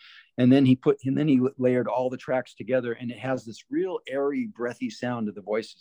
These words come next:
It's only two, two vocal lines, and, and we're just singing the same vocal line over and over. Because he re-recorded them so many times,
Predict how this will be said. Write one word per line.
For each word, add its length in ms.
It's 120
only 220
two, 440
two 200
vocal 380
lines, 440
and, 200
and 220
we're 80
just 220
singing 200
the 80
same 280
vocal 240
line 160
over 160
and 80
over. 100
Because 400
he 220
re-recorded 680
them 160
so 200
many 240
times, 640